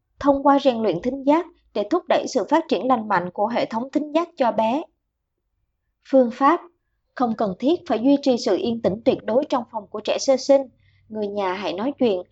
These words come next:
đi lại và hoạt động như th-, bình thường để bé nhanh chóng thích nghi với môi trường xung quanh.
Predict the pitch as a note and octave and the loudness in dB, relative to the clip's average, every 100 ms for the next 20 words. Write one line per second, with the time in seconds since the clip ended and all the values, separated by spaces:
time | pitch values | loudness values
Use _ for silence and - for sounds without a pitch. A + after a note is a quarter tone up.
0 | _ - A3 A3 G#3 F#3 - A3+ A3+ F#3+ | _ -6 -2 0 0 0 0 0 2 2
1 | G#3 G3 G#3+ C4 B3+ A3 A3+ G3 A3 G#3+ | 2 2 0 -2 -2 -4 -6 -6 -8 -8
2 | G#3 _ _ _ F#3+ F#3 A3 C#4+ A3 G#3 | -10 _ _ _ 0 2 -2 -4 -4 -2
3 | G#3+ C4 E4 C4 A#3+ A#3+ C#4+ C4 C4 A#3 | -2 -4 -6 -2 0 2 0 -2 -4 -6
4 | G#3 C4+ C4 C4+ C4+ | -4 -6 -2 -2 -2